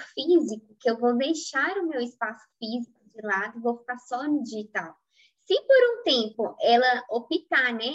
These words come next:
"Ah, eu só vou tá online", tudo bem. Mas algumas não têm resultado, já chegou casos, né, pra mim, que a pessoa não tava tendo,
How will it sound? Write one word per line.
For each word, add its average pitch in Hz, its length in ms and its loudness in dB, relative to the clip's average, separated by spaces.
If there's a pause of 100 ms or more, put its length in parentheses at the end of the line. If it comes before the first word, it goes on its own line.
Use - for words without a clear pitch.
(180)
"Ah, 247 240 0
eu 247 100 0
só 247 460 -8 (140)
vou 277 220 -6
tá 269 260 -2
online", 208 580 -2 (100)
tudo 330 280 -8
bem. 220 360 -4 (380)
Mas 240 240 0
algumas 269 640 0
não 339 280 -4
têm 320 320 -2
resultado, 233 760 -6
já 240 120 0
chegou 240 520 -6
casos, 233 600 -6
né, 247 260 -12
pra 214 160 -4
mim, 233 380 -8 (400)
que 247 160 -2
a 233 120 0
pessoa 240 520 2
não 277 200 -8
tava 254 280 -4
tendo, 226 500 -12